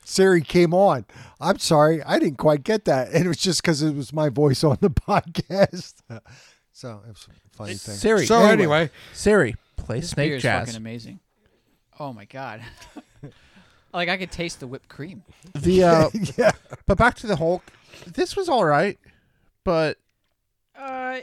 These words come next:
Speaker 4: yeah, I
Speaker 2: It
Speaker 4: mean,
Speaker 2: definitely not
Speaker 4: I didn't like the whole kaiju thing.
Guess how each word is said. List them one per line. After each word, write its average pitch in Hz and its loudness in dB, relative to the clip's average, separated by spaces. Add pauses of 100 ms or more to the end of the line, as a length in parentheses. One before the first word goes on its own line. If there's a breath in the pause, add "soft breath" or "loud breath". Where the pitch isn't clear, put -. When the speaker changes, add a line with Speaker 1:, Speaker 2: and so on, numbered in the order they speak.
(100)
Speaker 4:
yeah, 247 -6
I 233 -2
Speaker 2:
It 233 -4
Speaker 4:
mean, 233 -6
Speaker 2:
definitely 240 0
not 214 0
Speaker 4:
I 226 -4
didn't 254 -10
like 220 -4
the 208 -8
whole 190 -6
kaiju 170 -6
thing. 175 -8